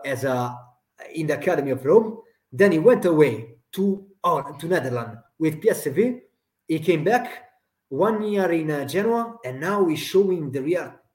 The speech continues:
the real characteristics as a strong new striker for Sassuolo.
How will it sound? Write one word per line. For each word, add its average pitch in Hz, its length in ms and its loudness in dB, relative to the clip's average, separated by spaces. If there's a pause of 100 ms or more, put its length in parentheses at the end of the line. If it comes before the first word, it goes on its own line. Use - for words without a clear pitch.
the 135 100 -12
real 165 140 -4
characteristics 165 680 -8
as 131 120 -6
a 123 80 -6
strong 160 440 -8 (380)
new 160 280 0
striker 160 520 -2
for 135 160 -8
Sassuolo. 208 640 0